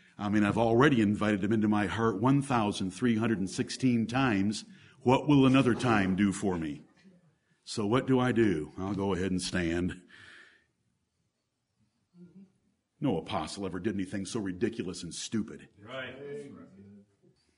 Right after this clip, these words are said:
Speaker 1: They didn't have to come up with any gimmicks like that at the end at all.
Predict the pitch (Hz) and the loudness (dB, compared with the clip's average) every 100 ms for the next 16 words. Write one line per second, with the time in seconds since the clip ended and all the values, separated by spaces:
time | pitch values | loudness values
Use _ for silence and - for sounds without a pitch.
0 | _ _ _ _ _ _ _ _ _ - | _ _ _ _ _ _ _ _ _ -4
1 | 98 104 85 101 - 101 110 104 104 98 | 0 0 -2 -6 -6 -6 -4 -4 -4 -2
2 | 104 87 107 110 101 107 104 - 110 110 | -2 0 2 2 0 -4 -6 -4 -2 -2
3 | 101 107 120 110 101 107 95 71 - _ | -4 -4 -2 -2 0 -2 -4 -6 -14 _